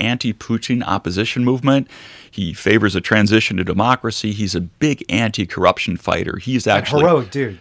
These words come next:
Speaker 2: Like, done some
Speaker 1: Heroic dude.
Speaker 2: amazing stuff. Like,
Speaker 1: Absolutely.
Speaker 2: unbelievable.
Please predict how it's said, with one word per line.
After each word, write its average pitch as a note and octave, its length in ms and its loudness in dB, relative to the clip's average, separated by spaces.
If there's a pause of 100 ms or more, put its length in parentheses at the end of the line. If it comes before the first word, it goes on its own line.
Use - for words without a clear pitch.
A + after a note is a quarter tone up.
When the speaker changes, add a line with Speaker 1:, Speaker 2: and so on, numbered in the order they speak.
Speaker 2:
Like, A2+ 160 -12 (140)
done C#3+ 100 0
some - 100 2
Speaker 1:
Heroic G#3 380 4
dude. F3 100 -2 (120)
Speaker 2:
amazing A2+ 280 -2
stuff. - 400 -8
Like, A#2+ 140 -4
Speaker 1:
Absolutely. E3 680 0
Speaker 2:
unbelievable. - 300 -2